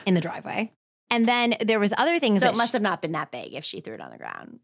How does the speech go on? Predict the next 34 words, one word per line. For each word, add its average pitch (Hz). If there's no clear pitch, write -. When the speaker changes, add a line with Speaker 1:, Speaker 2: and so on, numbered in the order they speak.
Speaker 1:
Well, 214
she 196
just 220
kinda 202
dropped 147
it. -
It -
was 220
one 190
of 170
those 156
big 156
ones. 185
<laughs> -
Just -
dropped 156
it, 165
like, 160
screen 170
side 160
first 170
onto 196
the 180
pavement. 165
And 233
then 247
when 214
they 208
got 190
into, 180
uh, 165
another 185
fight 190
about 165